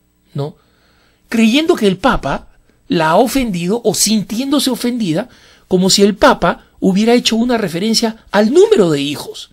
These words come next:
cuando clarísimamente es el caso que no lo ha hecho. Ha hablado de la irracionalidad en la reproducción.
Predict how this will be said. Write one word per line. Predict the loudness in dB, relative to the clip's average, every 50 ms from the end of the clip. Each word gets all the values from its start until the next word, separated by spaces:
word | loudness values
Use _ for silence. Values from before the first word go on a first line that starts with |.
| _ _ _ _ _ _ _ _ _
cuando | -2 -2 0 0 -2 -2
clarísimamente | 0 0 0 0 0 0 0 0 0 0 0 -2 -2 -4 -4 -6 -6 -6 -6 -8 -8 _ _ _ _ _ _ _ _ _
es | 2 2 2 2
el | 0 0
caso | -2 -2 -2 -2 -2 -4 -4 -4
que | -2 -2 0
no | 0 2 2
lo | 2 2 2
ha | 2 0
hecho. | 0 0 0 0 -4 -8 -8 -12 _ _ _ _ _ _ _ _ _ _ -20 _ _ _ 0
Ha | 0 2 2 2
hablado | 2 2 2 2 2 0 0 -2 -4 -4 -8 _ _ _ _ _ -6
de | -2 0 0 2
la | 0 -2 -4 -4 0
irracionalidad | 4 4 4 4 2 0 -2 -2 -2 -2 -2 -4 -4 -6 -6 -8 -6 -6 -6 -6 -4 -4 -2 -2 -2 -2 -4 -6 -12 -20 _ _ _ _ _ -4
en | -2 -2 -2
la | -2 -4
reproducción. | -4 -6 -6 -6 -6 -6 -6 -6 -8 -8 -10 -12 -14